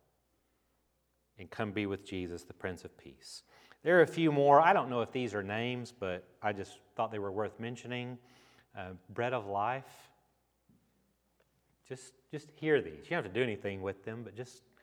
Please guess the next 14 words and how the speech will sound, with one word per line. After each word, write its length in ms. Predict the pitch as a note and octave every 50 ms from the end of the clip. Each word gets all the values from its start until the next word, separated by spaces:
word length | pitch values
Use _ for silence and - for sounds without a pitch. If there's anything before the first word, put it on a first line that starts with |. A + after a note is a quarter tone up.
| _ _ _ _ _ _ _ _ -
these 200 | D3 E3 F3 E3+
are 80 | E3 C3+
things 320 | - - C#3 C3+ C3 - -
that 140 | G#2 G2+
Jesus 380 | G2+ A2+ A#2 A2+ A2+ G#2 - -
has 160 | G2+ F#2 -
called. 460 | - - - E2+ D#2+ D#2 C#2+ C#2 - - _ _ _ _ _ _ _ _ _ _ _ _ _ _ _ -
Uh, 200 | B2+ A#2+ B2+ C3 - - - - _ _ _ _ _ _ _ _ _ _ _ _ _ _ _ _ _ _ _ _ _ _ _ _ _ _ G#2+ -
the 80 | - C3
Word. 500 | A#2+ A#2+ C#3+ D#3+ F3+ A#2+ D#2 D#2 - - - - _ _ _ _ _ _ _ _ _ _ _ _ _ _ _ _ _ _ _ _ _ _ _ _ _ _ _ _ _ _ _ _ _ _ _ _ _ _ _ _ _ _ _ _ _ _ _ _ _ _ _ _ _ -
That 140 | C#3 C3 D3+
means 280 | C#3+ C3+ B2+ A#2 -
so 480 | - - - - G3+ G3 F#3 D#3 C#3 C#3 D3
much. 180 | D#3 F3 C#3+